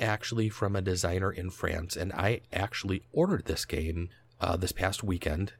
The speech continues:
It's actually not ranked very highly on Board Game Geek, but I think that's due to its extremely small print runs.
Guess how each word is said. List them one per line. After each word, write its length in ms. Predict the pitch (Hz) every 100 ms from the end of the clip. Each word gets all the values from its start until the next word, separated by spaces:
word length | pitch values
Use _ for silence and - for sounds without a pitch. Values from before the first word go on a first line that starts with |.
| -
It's 180 | 101 -
actually 360 | 135 - -
not 400 | 165 139 104 104
ranked 280 | 104 110 113
very 340 | 87 90 101 92
highly 560 | - 85 101 104 110
on 420 | - 90 92 87 87 - - _ -
Board 280 | - 101 104
Game 180 | 123 120
Geek, 320 | 127 139 - -
but 200 | 98 101
I 140 | 90 -
think 340 | - 135 175 -
that's 240 | 113 107 90 85
due 440 | - 98 92 90 90
to 260 | - 101 98
its 200 | 98 -
extremely 1040 | 101 - - - - - 110 123 127 131 127
small 500 | - - 92 92 90
print 320 | - - 123
runs. 320 | 85 80 -